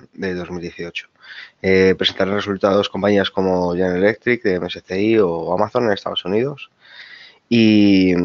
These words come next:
y bueno, eh, para el ámbito europeo, eh, eh, Nokia y, y otra más que ahora mismo no, no recuerdo.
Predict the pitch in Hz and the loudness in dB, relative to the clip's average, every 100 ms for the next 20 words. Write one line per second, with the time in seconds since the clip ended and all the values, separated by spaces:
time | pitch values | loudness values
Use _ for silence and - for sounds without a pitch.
0 | 82 80 - _ _ - 95 98 87 85 | -4 -8 -14 _ _ -16 -8 -4 -4 -6
1 | 85 87 87 90 90 87 82 90 _ _ | -2 2 2 2 0 -2 -6 -10 _ _
2 | 92 90 90 90 87 87 92 98 _ 95 | 0 2 2 0 0 -2 -6 -14 _ -4
3 | 101 101 101 95 92 90 90 95 107 110 | -2 -2 2 2 4 2 0 2 2 2
4 | - - 82 82 80 78 80 _ _ - | -2 -6 -4 -4 -8 -14 -20 _ _ -20
5 | - 50 50 - _ 50 _ _ - 90 | -20 -18 -20 -20 _ _ _ _ -10 -4
6 | 98 - - 71 _ 80 78 78 78 78 | -4 -6 -16 -16 _ -18 -16 -18 -18 -20
7 | 76 _ - - - - - - 82 78 | -20 _ -16 -14 -14 -14 -16 -6 -4 -2
8 | 82 - 76 76 80 78 80 69 - 82 | -4 -6 -8 -8 -8 -6 -4 -6 -10 -8
9 | - 147 73 - | -8 -8 -12 -12